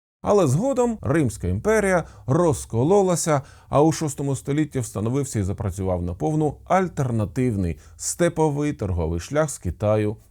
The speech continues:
до Європи. На ньому утворився союз закаспійських кочових племен, тюркський каганат. Степовий шлях послабив позиції Персії. Крім того,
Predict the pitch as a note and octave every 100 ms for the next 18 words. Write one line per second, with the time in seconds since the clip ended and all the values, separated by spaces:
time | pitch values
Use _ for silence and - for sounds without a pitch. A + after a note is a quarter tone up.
0 | - G2 F#2+ F2+ F#2+ B2 A#2+ - - E2+
1 | - E2 E2 C#3 A3+ A3 A3 _ G#2+ -
2 | G2 D3 D#3 A#2 - A2+ B2 G2 G#2 F#2+
3 | - F2+ - F2+ G2 - F2 E2 A2 D#3
4 | G#3+ G3+ - - _ - F3+ D#3+ - -
5 | D3 D3+ C#3+ D3+ G#2+ C#2 - - - D3+
6 | F#3+ C#4+ C#4 C4+ - B3+ A#3 G#3 C#3+ A#2+
7 | G#2+ G#2+ A#2+ C3 - G#2+ D#2 - - G2+
8 | - A2 A2 A2 D3+ D#3